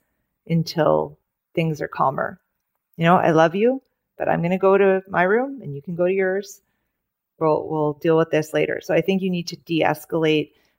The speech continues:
by separating sometimes. If you have an older kid or teen, you can, if it's a m-, more minor type of thing and your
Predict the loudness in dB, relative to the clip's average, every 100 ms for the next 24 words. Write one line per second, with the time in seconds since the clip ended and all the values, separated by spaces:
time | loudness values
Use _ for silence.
0 | _ 0 4 4 4 2 -2 -6 _ _
1 | 0 2 4 2 2 -2 -2 -4 -2 -2
2 | -2 -6 -14 _ _ _ _ -4 0 0
3 | 0 0 0 0 -2 -2 -2 -2 -4 -6
4 | -4 -4 -8 _ _ _ _ _ _ -8
5 | -8 -6 -2 0 0 0 -2 -2 -2 -2
6 | -4 -4 -6 -2 -2 2 2 2 0 -2
7 | 0 -2 -2 -6 -8 -8 -6 -4